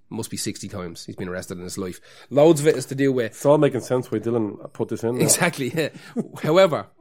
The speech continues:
Speaker 1: this is real fucked up. He's been arrested, like, twenty, twenty-five times for not paying alimony on his children. Do you know how many children D M X has?
Speaker 2: Has he got as many children as he does pit bulls?
Speaker 1: Fifteen.
Speaker 2: Fifteen kids.
Speaker 1: On the button.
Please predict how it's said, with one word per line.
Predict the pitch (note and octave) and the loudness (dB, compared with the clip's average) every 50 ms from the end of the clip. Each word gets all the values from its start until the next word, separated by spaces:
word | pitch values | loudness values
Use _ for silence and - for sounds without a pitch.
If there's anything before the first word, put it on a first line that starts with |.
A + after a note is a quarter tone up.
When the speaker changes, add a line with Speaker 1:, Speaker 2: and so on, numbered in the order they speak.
| _ _ _ _ | _ _ _ _
Speaker 1:
this | C#3 E3 E3+ | -4 -4 -4
is | D#3 C#3+ | -4 -4
real | C3+ D3+ D#3+ D3 - | -4 -2 -2 -2 -4
fucked | - - B2+ A#2 - - | -6 -8 -8 -8 -8 -12
up. | G#2 F#2+ _ _ _ _ _ _ _ _ _ - - _ _ _ _ _ _ _ _ _ - | -14 -14 _ _ _ _ _ _ _ _ _ -20 -20 _ _ _ _ _ _ _ _ _ -12
He's | D3 - - F3+ G3+ A3 A3+ F#3 | -8 -6 -4 -2 -2 -2 -2 -2
been | - G#3 G3 F#3 | -2 0 0 2
arrested, | D#3 C#3+ C#3 C#3+ C#3 - - A#2+ F#2+ - - _ _ _ _ _ - | 2 2 0 -2 -2 -6 -8 -10 -10 -10 -14 _ _ _ _ _ -18
like, | A2 A2 G2+ _ _ - | -18 -18 -18 _ _ -16
twenty, | - - D3+ D3+ D#3 D#3+ D3 C#3+ C3 A2+ G2+ | -8 -4 -2 0 0 0 -2 -4 -8 -10 -10
twenty-five | - - D3 C#3 C#3 C#3 C#3 C#3 B2 A#2+ A#2 | -8 -6 -6 -6 -6 -6 -6 -6 -6 -6 -6
times | - B2 A#2 G#2+ F2+ F#2 F#2 - - _ _ _ _ _ _ _ | -8 -10 -10 -10 -10 -12 -16 -20 -20 _ _ _ _ _ _ _
for | - - A#2+ | -10 -8 -6
not | A#2+ B2+ C3+ C#3 C#3+ C#3+ | -4 -2 -2 -2 -4 -6
paying | C#3 C3+ C3 B2 A#2 A2 - - | -6 -6 -4 -4 -4 -6 -8 -6
alimony | B2 B2 B2 A#2+ A2+ G#2 G2+ G2+ F#2+ F#2 E2+ | -6 -6 -4 -4 -6 -8 -8 -8 -10 -10 -12
on | G2 F#2+ | -12 -14
his | F#2+ - | -14 -12
children. | - - G2+ F#2+ F#2 E2+ D2+ - _ _ - - - _ _ | -10 -10 -10 -10 -10 -14 -16 -20 _ _ -20 -20 -20 _ _
Do | - B2 | -10 -4
you | A#2+ B2+ C#3+ D#3+ | 2 4 4 4
know | E3 E3 D#3+ E3 D3 | 6 4 4 4 4
how | C#3 B2+ | 2 2
many | B2+ A#2+ A#2 A#2+ | 2 0 -2 -2
children | - - B2+ A#2+ A#2+ A#2 A#2 G2+ G2+ C3+ C#3+ - | -2 -2 -2 -2 -2 -4 -6 -8 -10 -14 -10 -6
D | A#2+ A2 | -4 -4
M | G#2 G#2+ | -2 -4
X | A#2 A#2 - - | -4 -6 -8 -8
has? | A2 A2 A2+ - - _ _ - | -8 -8 -10 -12 -16 _ _ -10
Speaker 2:
Has | - - A#2+ G#2 | -6 -4 -2 0
he | A2 G2+ | 2 2
got | A#2 B2 B2 | 2 2 2
as | B2 G#2+ G2+ | 0 0 2
many | A2+ A2+ A2+ A2+ G#2 | 4 4 4 2 0
children | - - - A#2 A2+ G#2+ G#2 | -2 0 0 2 2 4 4
as | G#2+ G2 | 2 2
he | G2 | 2
does | F#2+ G#2+ G2+ | 0 0 0
pit | - - G#2+ - | 0 0 -2 0
bulls? | - C3 B2+ B2+ - - - _ - - - - - | 2 2 0 0 -2 -8 -20 _ -20 -20 -20 -20 -20
Speaker 1:
Fifteen. | - - - B2 A#2 - - A2 G2 F2 F#2 - - _ _ _ _ | -14 -4 0 0 0 0 -2 -6 -6 -6 -8 -12 -16 _ _ _ _
Speaker 2:
Fifteen | - - - - C3 C#3 C3 - - - C#3+ C3 C3 C3 B2+ | -20 -14 -8 -6 -4 -4 -4 -6 -2 0 2 4 4 4 2
kids. | A#2+ - | 2 2
Speaker 1:
On | C3+ C#3 C#3+ | 2 4 4
the | - C3+ | 4 4
button. | C3+ A#2+ - A2 G#2 | 2 0 -2 -4 -10